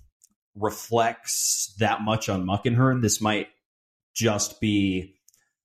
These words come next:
they didn't feel like Trevor Gott was l-,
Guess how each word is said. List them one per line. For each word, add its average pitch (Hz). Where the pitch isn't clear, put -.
they 110
didn't 104
feel 107
like 95
Trevor 98
Gott 90
was 85
l-, 92